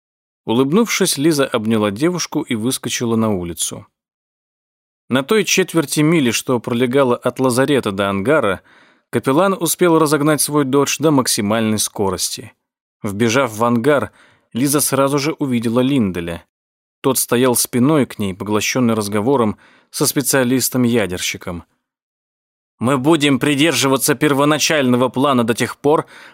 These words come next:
пока из Вашингтона не придет новый приказ», сказал Линдель. «Все эти новые результаты, по крайней мере, предварительные и, на мой взгляд, весьма спорные».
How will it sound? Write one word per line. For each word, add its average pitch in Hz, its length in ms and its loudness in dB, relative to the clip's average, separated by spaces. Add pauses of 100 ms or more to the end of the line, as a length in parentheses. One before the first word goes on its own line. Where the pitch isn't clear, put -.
пока 151 280 -2
из 147 240 0
Вашингтона 147 680 2
не 156 140 4
придет 131 480 2
новый 135 360 2
приказ», 127 600 -2 (140)
сказал 123 460 0
Линдель. 98 480 -2 (420)
«Все - 240 0
эти 147 260 -2
новые 147 400 4
результаты, 131 720 0 (560)
по 147 120 -2
крайней 151 480 2
мере, 117 260 2
предварительные 107 1040 -2 (340)
и, 139 100 0
на 139 140 2
мой 156 180 4
взгляд, 110 380 -2
весьма 127 360 0
спорные». 92 640 -4